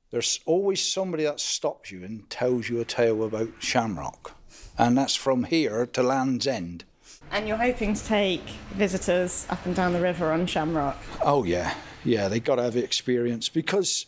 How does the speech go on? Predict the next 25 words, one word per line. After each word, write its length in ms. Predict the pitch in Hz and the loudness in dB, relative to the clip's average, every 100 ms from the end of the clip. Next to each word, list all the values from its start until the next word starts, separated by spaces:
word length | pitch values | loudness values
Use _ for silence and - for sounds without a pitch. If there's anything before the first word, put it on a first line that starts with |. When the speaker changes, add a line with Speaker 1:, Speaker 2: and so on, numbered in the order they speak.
| _ | _
Speaker 1:
she 240 | - 185 | -4 0
is 120 | 165 | 0
still 500 | - - 190 160 160 - | -2 -2 -2 -2 -4 -8
a 80 | 139 | -8
working 680 | 135 135 151 147 - 135 131 120 | -6 -2 0 0 0 -2 -2 -2
boat. 240 | 143 120 - - - - - - | 0 0 -2 -16 -20 -20 -10 -2
There's 240 | 127 117 156 | 0 0 0
nothing 460 | 160 202 233 233 - - | 0 2 2 0 -2 -6
posh 340 | - 208 - | 0 0 0
about 300 | 139 135 135 | 0 0 2
her. 140 | 156 | 0
She 160 | 156 135 | -2 -2
got 140 | 131 | 0
no 120 | 127 147 | 0 -2
fancy 480 | - 190 208 - | 0 -2 0 -2
seats. 560 | 226 202 202 247 - - | -2 -2 -4 -4 -6 -6
<laughs> 560 | - 269 - 294 - - | -8 -10 -10 -12 -14 -4
She 320 | - - 147 | -2 2 2
is 220 | 180 202 | 2 0
what 160 | 175 185 | 0 -2
she 100 | 180 | -2
was 280 | 170 180 160 | 0 0 0
in 100 | 160 | -2
the 80 | 151 | -2
day. 360 | 156 120 85 | -2 -2 -6